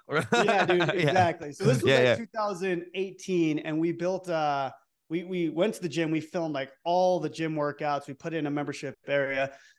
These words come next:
Speaker 2: and, um, we were able to get some people in there. We were, like, charging ten bucks a month, like, super, super low ticket,
Speaker 1: Yeah, yeah.
Speaker 2: right? We didn't know what we were doing. Um, but that got me into the, like, ClickFunnels world, like, digital marketing.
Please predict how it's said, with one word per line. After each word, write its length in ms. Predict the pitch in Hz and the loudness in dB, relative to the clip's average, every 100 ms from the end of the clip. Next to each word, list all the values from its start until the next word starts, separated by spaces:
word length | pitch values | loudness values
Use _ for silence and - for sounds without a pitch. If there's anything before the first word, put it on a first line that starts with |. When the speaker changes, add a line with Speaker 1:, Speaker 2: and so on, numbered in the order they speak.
| - | -4
Speaker 2:
and, 320 | 151 147 143 | 0 2 2
um, 400 | 139 135 127 127 _ _ - | 4 2 0 -6 _ _ -8
we 220 | 151 190 | 0 6
were 60 | 269 | 6
able 120 | 359 | 6
to 80 | 240 | 2
get 320 | 170 247 - | 4 2 0
some 120 | - 175 | -4 -4
people 380 | 208 247 180 | -4 0 2
in 160 | 190 190 | 2 0
there. 260 | 156 139 143 | 0 0 2
We 80 | |
were, 140 | 165 170 | 2 4
like, 220 | 139 135 | 2 -2
charging 380 | - 151 135 127 | -4 -4 -4 -8
ten 220 | - 175 | -6 -2
bucks 260 | 160 151 - | 0 0 -2
a 20 | |
month, 200 | 139 135 | -4 -4
like, 140 | 127 127 | -4 -4
super, 380 | 185 185 156 143 | -4 -2 -2 -6
super 320 | - 147 143 | -8 -6 -2
low 160 | 139 139 | -2 0
ticket, 160 | 117 | 2
Speaker 1:
Yeah, 140 | 113 110 | 4 6
yeah. 180 | 110 | 4
Speaker 2:
right? 100 | 110 | 4
We 60 | 180 | 2
didn't 100 | - | -2
know 80 | - | -8
what 100 | 147 | -12
we 60 | - | -6
were 180 | 147 156 | -4 -4
doing. 100 | 156 _ _ _ - | -6 _ _ _ -2
Um, 460 | 165 156 143 135 | 2 2 0 -2
but 120 | 175 196 | -2 0
that 160 | 208 | 0
got 200 | 220 214 | 0 0
me 160 | 208 202 | -2 -4
into 240 | 190 190 | -6 -6
the, 140 | 165 151 | -4 -2
like, 220 | 147 - - | -2 -6 -8
ClickFunnels 520 | 175 - 170 156 131 | -8 -2 0 0 -2
world, 280 | 143 147 139 | -2 0 0
like, 160 | 139 | -4
digital 340 | 131 147 143 131 | -4 -6 -4 -4
marketing. 640 | 127 151 - 135 127 123 | -2 -4 -4 -8 -8 -10